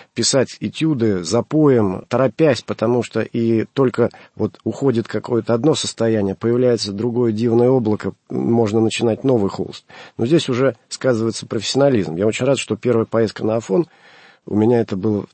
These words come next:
тысяча девятьсот девяносто седьмом году, то есть я уже, можно сказать, ветеран. Я застал еще разрушенный Свято-Пантелеймонов монастырь, еще какие-то были корпуса, вы не представляете, что они были, как у Маугли, там, проросшие лианами,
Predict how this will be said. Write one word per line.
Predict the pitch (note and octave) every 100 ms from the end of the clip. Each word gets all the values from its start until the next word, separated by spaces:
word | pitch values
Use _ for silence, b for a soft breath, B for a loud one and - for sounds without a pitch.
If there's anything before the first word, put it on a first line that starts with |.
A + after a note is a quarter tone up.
| _
тысяча | A2+ -
девятьсот | G2+ G#2 - F#2
девяносто | G2+ G#2+ G2
седьмом | G2+ G#2 G#2
году, | F#2+ B2+ G#2 -
то | -
есть | E2+ -
я | G#2+
уже, | F#2+
можно | F#2+ G2 F2+
сказать, | F#2 E2+
ветеран. | G2 A#2 A2+ E2
Я | F2
застал | F#2 G2 - A2
еще | G2+ -
разрушенный | G2 G2+ A2+ A2+ F#2+ F2
Свято-Пантелеймонов | - G#2 - - F#2+ G2 G#2 G2+ F2+ -
монастырь, | F#2 F#2+ - D3 A#2 B B B B B B
еще | - F#2+ - A#2+
какие-то | A2+ - A#2 G#2+
были | G2+ G2 A#2
корпуса, | G#2+ G#2+ - - - D#3 B2
вы |
не | G#2
представляете, | - G2+ - A2+ A#2 A#2+ G#2+ G2+
что | F#2+ - G#2+ G2 B B B
они | - A2 A2
были, | G#2 A2
как | G#2+ A2 -
у | G#2+ G2+
Маугли, | A#2 A2+ F2+ F#2+
там, | F#2+ G2+ F#2 B B B
проросшие | - A#2+ A#2+ G#2 - G#2+
лианами, | A2+ B2 B2+ A2+ G2+ F#2